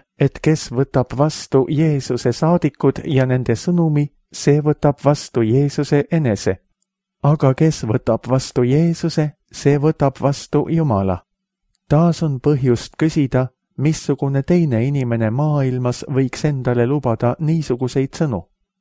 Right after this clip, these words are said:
Meil on ilmselt raskusi isegi nende sõnade tegeliku sügavuse mõistmisega.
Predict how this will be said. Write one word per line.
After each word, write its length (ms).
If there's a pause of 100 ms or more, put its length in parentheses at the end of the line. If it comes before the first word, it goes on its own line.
(540)
Meil 320
on 160
ilmselt 600
raskusi 680
isegi 420
nende 360
sõnade 500
tegeliku 560
sügavuse 560
mõistmisega. 800